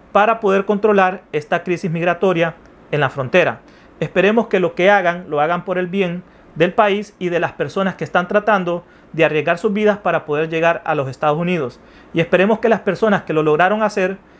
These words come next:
puedan venir a buscar una mejor vida a los Estados Unidos. Así que mucha suerte a todos.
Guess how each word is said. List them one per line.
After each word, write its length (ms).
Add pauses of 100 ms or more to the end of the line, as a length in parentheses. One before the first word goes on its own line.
(240)
puedan 300
venir 480
a 60
buscar 360
una 140
mejor 300
vida 360
a 80
los 140
Estados 320
Unidos. 340 (380)
Así 220
que 120
mucha 260
suerte 300
a 100
todos. 360